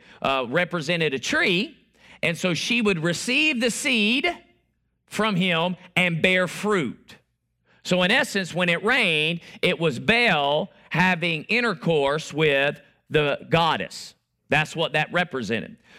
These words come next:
So in essence, God's saying, "You are trusting a God to send rain, but I'm gonna tie up what you think he has authority o-, uh, with." Are you with me?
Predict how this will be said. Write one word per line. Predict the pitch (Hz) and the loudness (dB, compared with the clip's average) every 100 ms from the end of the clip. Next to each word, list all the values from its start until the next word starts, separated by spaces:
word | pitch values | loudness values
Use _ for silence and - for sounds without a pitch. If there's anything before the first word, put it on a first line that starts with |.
| - | -6
So | - 202 | -2 0
in | 196 | 2
essence, | 262 349 - 156 156 - - _ | 2 0 -2 -2 -4 -8 -20 _
God's | 170 220 220 | 2 2 0
saying, | - 175 160 156 - _ | 0 2 2 -2 -8 _
"You | 113 190 311 330 233 | 0 2 2 2 2
are | 170 | 0
trusting | - 190 202 160 160 | 0 -2 -2 -4 -2
a | 151 | 0
God | 147 143 143 139 | 2 2 2 -2
to | |
send | 127 170 147 135 | -4 -2 -2 0
rain, | 123 117 170 277 - _ _ _ _ _ _ _ _ _ _ _ _ _ _ _ 147 | 0 0 -2 -4 -12 _ _ _ _ _ _ _ _ _ _ _ _ _ _ _ 0
but | 185 180 131 120 | 2 2 -4 -4
I'm | - 277 330 | 2 2 0
gonna | 214 202 | 0 0
tie | 175 190 208 208 | 2 2 4 4
up | 226 214 175 - | 4 4 2 -2
what | - 156 202 165 | -4 0 0 0
you | 233 285 | -2 0
think | 196 185 156 | 0 0 0
he | 185 233 | 0 2
has | 185 180 170 | 4 2 0
authority | 180 175 226 214 147 127 | -4 -2 0 0 0 0
o-, | 107 - 147 | 0 -2 -2
uh, | 135 101 - | -2 -4 -6
with." | 120 147 104 76 165 160 - _ _ _ _ 147 135 123 _ _ _ _ _ 523 494 508 480 _ _ _ _ _ _ _ _ _ - | -2 0 0 -4 -12 -18 -20 _ _ _ _ _ -20 -20 _ _ _ _ _ _ _ _ _ _ _ _ _ _ _ _ _ _ -2
Are | 175 | 0
you | 226 | 0
with | 269 233 | 2 0
me? | 143 95 | 0 -6